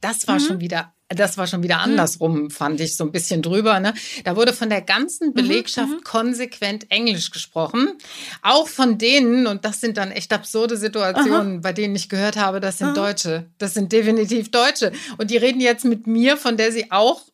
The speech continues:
Speaker 1: eigentlich wissen, weil ich hab mich ja mit meinem Gegenüber auf Deutsch unterhalten, von dem sie auch, äh, natürlich wissen, dass ich Deutsche bin.
Speaker 2: Ja.
Speaker 1: Und sie sprechen mich mit
Speaker 2: Ja.
Speaker 1: Englisch an. Also auf
Speaker 2: Ja,
Speaker 1: Englisch an,
Speaker 2: genau,
Speaker 1: weil das die
Speaker 2: genau,
Speaker 1: Policy dieses
Speaker 2: genau.
Speaker 1: Hauses
Speaker 2: Also, und
Speaker 1: ist.
Speaker 2: da bin ich
Speaker 1: Ja,
Speaker 2: aber auch,
Speaker 1: irre.
Speaker 2: also noch
Speaker 1: Ja.
Speaker 2: nicht mal mehr großzügig, weil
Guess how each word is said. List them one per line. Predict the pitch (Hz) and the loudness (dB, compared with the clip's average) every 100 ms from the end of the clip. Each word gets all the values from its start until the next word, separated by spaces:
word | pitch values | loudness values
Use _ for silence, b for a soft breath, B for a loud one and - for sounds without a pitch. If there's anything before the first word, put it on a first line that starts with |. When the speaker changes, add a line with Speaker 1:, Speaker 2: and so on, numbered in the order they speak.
| _ | _
Speaker 1:
eigentlich | - 233 240 240 220 185 | 0 0 2 -2 -4 -10
wissen, | 180 254 262 277 247 | -2 0 4 4 4
weil | 196 208 233 | 2 2 2
ich | 214 220 | 0 -4
hab | 220 | -4
mich | 220 220 | -2 -2
ja | |
mit | 208 208 208 | -2 -4 -2
meinem | 202 208 208 202 | 0 0 -4 -4
Gegenüber | 175 202 202 214 233 208 | -4 -4 -4 0 2 2
auf | 196 | -2
Deutsch | - 208 226 | -2 -2 -4
unterhalten, | 196 208 196 196 233 247 | -4 0 2 2 0 -4
von | 214 196 | -6 -4
dem | 226 | -2
sie | 214 | 0
auch, | 196 208 | 0 -2
äh, | 202 202 | -4 -4
natürlich | 202 - 214 196 | -6 -6 -8 -8
wissen, | 233 233 | -6 -4
dass | 202 175 | -4 -6
ich | 170 | -6
Deutsche | 208 247 247 | -2 0 -2
bin. | 180 196 247 | -2 -2 0
Speaker 2:
Ja. | 214 214 - | 2 0 0
Speaker 1:
Und | 233 | 0
sie | - | 0
sprechen | - - 262 - 233 | 0 2 2 2 -2
mich | 277 381 | -2 -4
mit | 254 | -4
Speaker 2:
Ja. | 220 | 0
Speaker 1:
Englisch | 240 349 392 392 | -2 -2 -8 -10
an. | - 440 427 269 B 302 - | -2 -2 -2 -8 B -6 0
Also | 247 247 | 0 2
auf | 247 | 4
Speaker 2:
Ja, | 254 | 6
Speaker 1:
Englisch | 196 294 302 | 6 4 2
an, | 226 | 2
Speaker 2:
genau, | 196 | 4
Speaker 1:
weil | 240 | 4
das | 269 | 2
die | - | 0
Speaker 2:
genau, | 214 | 0
Speaker 1:
Policy | 214 254 196 277 | 2 0 0 -2
dieses | 269 226 | 0 0
Speaker 2:
genau. | 175 - | 0 2
Speaker 1:
Hauses | 285 277 | 2 4
Speaker 2:
Also, | 233 247 - | 4 4 4
und | 247 | 2
Speaker 1:
ist. | 240 | 4
Speaker 2:
da | 247 | 2
bin | 262 247 | 2 0
ich | 247 | 0
Speaker 1:
Ja, | 202 | 0
Speaker 2:
aber | 220 208 202 | 0 0 2
auch, | 214 151 | 0 0
Speaker 1:
irre. | 139 - _ | -8 -12 _
Speaker 2:
also | 214 403 | 2 2
noch | 190 | 2
Speaker 1:
Ja. | 285 | 0
Speaker 2:
nicht | 208 220 | 0 0
mal | 208 | 2
mehr | 185 175 | 2 0
großzügig, | - 175 185 311 - - 208 190 233 | 0 2 4 4 2 -2 0 2 0
weil | 214 202 | 0 0